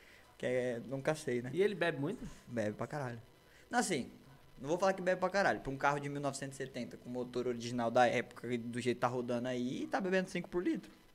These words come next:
Speaker 2: É.
Speaker 1: Vou falar, "É muito?" É, por um carro, por, por ser um carro um ponto três e tal.
Speaker 2: <laughs> O Vitor falou ontem que
Speaker 1: Que
Speaker 2: o,
Speaker 1: o Civic
Speaker 2: o
Speaker 1: tava fazendo
Speaker 2: Civic
Speaker 1: isso.
Speaker 2: dois mil e dezoito tava fazendo cinco, cê é louco.
Speaker 1: Então, ele não é, ele bebe,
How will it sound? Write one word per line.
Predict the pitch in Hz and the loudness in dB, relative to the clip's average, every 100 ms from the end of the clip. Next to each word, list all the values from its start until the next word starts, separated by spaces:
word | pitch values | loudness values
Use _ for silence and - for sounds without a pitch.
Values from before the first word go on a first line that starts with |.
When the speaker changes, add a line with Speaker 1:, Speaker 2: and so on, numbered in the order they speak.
| - - - | -20 -16 -8
Speaker 2:
É. | 147 120 - - - | -8 -8 -16 -20 -10
Speaker 1:
Vou | 135 | 0
falar, | 143 135 | 4 4
"É | 131 | 4
muito?" | 165 151 120 - - | 0 -2 -4 -12 -4
É, | 254 156 | 2 2
por | 113 - 123 | 2 -6 -6
um | 123 | -2
carro, | 123 120 - - | -2 -4 -10 -12
por, | - 123 | -14 -12
por | - 123 | -8 -4
ser | 123 | -2
um | 123 | 2
carro | 123 120 123 - - - | 2 2 -2 -10 -20 -12
um | 123 | -4
ponto | 120 127 180 | 0 2 0
três | 190 156 170 151 | 2 4 4 4
e | - | 6
tal. | 120 139 - | 8 8 4
Speaker 2:
<laughs> | - - - | -6 -6 -6
O | - | -6
Vitor | 120 120 139 - | -4 -4 -2 4
falou | 131 123 127 135 | 6 6 2 0
ontem | 147 143 | -2 -6
que | 123 123 | -4 -2
Speaker 1:
Que | 120 | -2
Speaker 2:
o, | |
Speaker 1:
o | |
Civic | 117 - 139 131 | 0 6 6 6
Speaker 2:
o | 127 | 8
Speaker 1:
tava | 127 | 8
fazendo | 131 127 175 | 8 6 6
Speaker 2:
Civic | - - | 2 -2
Speaker 1:
isso. | 143 | 2
Speaker 2:
dois | 139 139 | 2 4
mil | 147 | 0
e | |
dezoito | 147 123 120 135 143 | -2 -4 2 2 2
tava | 143 135 127 | 2 2 0
fazendo | 131 135 | -2 -2
cinco, | - 139 180 | -2 -4 -6
cê | - 156 | -2 0
é | 151 | 2
louco. | 127 165 - | 0 -2 0
Speaker 1:
Então, | - 143 110 - | 6 8 6 -2
ele | - 101 117 | 0 4 6
não | 127 156 | 6 6
é, | 151 | 4
ele | 123 123 | 4 4
bebe, | 135 220 170 120 107 | 10 12 12 12 4